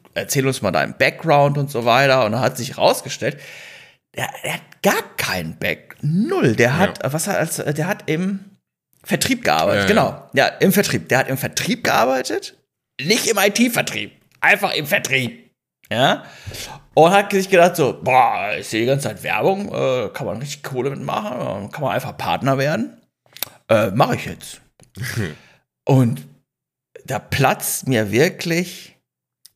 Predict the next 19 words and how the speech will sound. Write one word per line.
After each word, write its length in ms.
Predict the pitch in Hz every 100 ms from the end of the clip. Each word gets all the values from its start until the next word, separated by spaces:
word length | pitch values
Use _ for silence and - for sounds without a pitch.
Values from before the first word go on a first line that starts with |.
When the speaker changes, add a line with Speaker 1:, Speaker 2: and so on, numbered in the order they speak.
| _ _ _
Speaker 1:
die 240 | - 127 151
Halsschlagader. 880 | 175 170 - - - - - - - _ _ _ 95
Speaker 2:
Ja, 200 | 87 80
ja. 60 | - _ _ _ _ _ _ - - - - _ - - -
Speaker 1:
Weil 180 | 117 135
das 260 | 147 -
beschreibt, 460 | 139 - 156 185 - - - - _ _ _ _ - -
das 200 | 156 185
sind 360 | 226 339 370 - - _ _ _ -
die 100 | 180
meisten 520 | 220 277 - 214 233
vertrieblich 600 | 180 175 240 233 202 -
orientiert, 800 | 165 151 143 143 214 226 - - _ _ _ _ _ _
Lizenzen 520 | - 110 185 196 -
rauskloppen, 800 | 151 180 170 - 170 170 170 - -
die 80 | 92
Provision 640 | - 101 82 92 120 156 175
kassieren, 500 | 147 - 131 117 -
die, 280 | 113 117